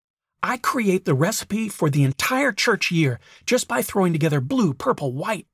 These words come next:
red, black, and green. I tell you the life lessons that have stuck with me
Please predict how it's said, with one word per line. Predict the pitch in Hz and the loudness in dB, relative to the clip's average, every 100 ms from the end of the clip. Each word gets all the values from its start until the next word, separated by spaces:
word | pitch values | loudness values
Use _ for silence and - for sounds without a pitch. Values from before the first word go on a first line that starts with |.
| _ | _
red, | 139 208 220 190 165 - - | -6 -2 -2 -4 -8 -14 -4
black, | 175 240 240 | 0 0 0
and | 226 220 | 0 2
green. | 233 151 117 - _ _ _ _ _ _ - | 2 0 -2 -10 _ _ _ _ _ _ -2
I | 151 226 | 0 0
tell | - 156 156 | -2 0 2
you | 143 147 | 2 2
the | 143 | 0
life | 131 135 196 - | 0 0 -2 -2
lessons | 175 139 - 135 120 - - _ | 0 0 -2 -6 -6 -10 -14 _
that | - 151 | 0 0
have | - | 0
stuck | - 226 220 - | 0 0 0 0
with | 226 - | 0 2
me | 147 127 | 2 0